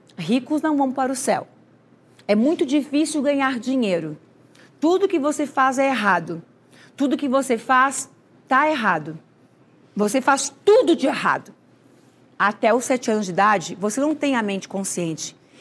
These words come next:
que é a mente racional, que é a mente que pensa, que decide, que raciocina, que tem o raciocínio. Então, nesse momento, tudo aquilo que você ouviu, você acreditou como verdade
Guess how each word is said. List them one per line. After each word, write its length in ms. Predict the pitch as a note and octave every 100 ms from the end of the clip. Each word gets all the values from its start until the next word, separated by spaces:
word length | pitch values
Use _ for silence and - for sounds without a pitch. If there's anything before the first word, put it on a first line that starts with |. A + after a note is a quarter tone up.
| - - -
que 100 | A3+
é 20 |
a 60 |
mente 320 | A3 A3+ B3+ C4
racional, 760 | G#3+ A3+ - C4+ A#3 G3+ F3+ - _ _ _ _ _ _ _ _ _ -
que 80 | G#3+
é 40 |
a 40 |
mente 280 | G#3 G#3 -
que 80 | C4+
pensa, 640 | - B3+ A#3+ A#3 A#3+ A3+ - _ _
que 120 | A#3+
decide, 760 | F#3+ A#3 - C4 B3 F#3 G#3+ A3 - -
que 100 | -
raciocina, 800 | G#3+ G3 B3 A#3+ C4 B3 A3+ A3+ - - - - -
que 140 | A3+
tem 200 | - A#3+
o 20 |
raciocínio. 680 | A#3 A#3 C#4+ C#4+ C4+ A#3+ A#3 A#3 -
Então, 260 | A#3 B3 C#4+
nesse 340 | C#4+ F#4 -
momento, 680 | D#4 A#3+ A3+ C4+ D#4+ C#4 G3+ - - -
tudo 200 | F4+ A4
aquilo 300 | G#4 D4+ D4
que 100 | C4
você 280 | C4 C4
ouviu, 280 | A#3+ G3 B3+
você 220 | C#4 C#4+
acreditou 640 | D4 D#4 D4+ D#4+ F4 D#4+ F#4
como 240 | E4 C4+
verdade 680 | A3+ A3+ G#3+ F3+ E3 D3+ D3+